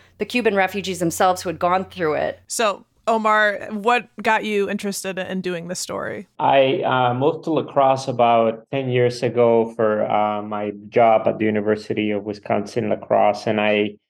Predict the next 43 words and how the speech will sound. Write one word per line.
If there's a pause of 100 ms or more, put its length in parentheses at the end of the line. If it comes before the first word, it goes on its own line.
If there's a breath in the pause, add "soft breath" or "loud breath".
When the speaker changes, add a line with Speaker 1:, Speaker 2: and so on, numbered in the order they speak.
(100)
Speaker 3:
of
course,
had
no
idea.
I
am
from
Cuba,
so
I
had
no
idea
that
there
were
Cubans
in
La
Crosse.
I
thought
I
was
the
only
one. (260)
I,
uh,
was
able
to
connect
with
this
community,
and (320)
I've
been
a
researcher
of